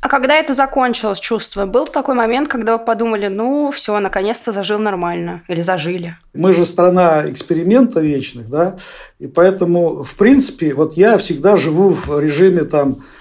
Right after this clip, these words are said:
Speaker 2: э, М Ч С, да, я всегда готов <laughs> к очередным там потрясениям. Что вот, собственно, сегодняшняя реальность, <laughs> она, она и там подтверждает. Поэтому расслабляться никогда нельзя.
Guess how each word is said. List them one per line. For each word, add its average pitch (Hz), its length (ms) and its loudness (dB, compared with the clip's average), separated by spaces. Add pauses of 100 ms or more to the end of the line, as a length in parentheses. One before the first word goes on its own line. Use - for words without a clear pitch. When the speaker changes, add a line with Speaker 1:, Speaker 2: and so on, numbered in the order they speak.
(220)
Speaker 2:
э, 135 480 -4
М 165 140 0
Ч 165 400 4
С, 110 60 -10
да, 165 200 0
я 156 140 0
всегда 170 320 0
готов 165 480 -2
<laughs> - 20 -20
к - 60 -4
очередным 160 640 0
там 135 180 -4
потрясениям. 143 680 -6 (300)
Что - 200 2
вот, 214 160 6
собственно, 190 360 4
сегодняшняя 185 680 4
реальность, 202 520 2
<laughs> - 60 -10
она, 165 380 -2 (400)
она 180 460 4
и 170 340 0
там 160 340 0
подтверждает. 180 760 4
Поэтому 143 260 0
расслабляться 202 640 4
никогда 185 400 4
нельзя. 165 460 2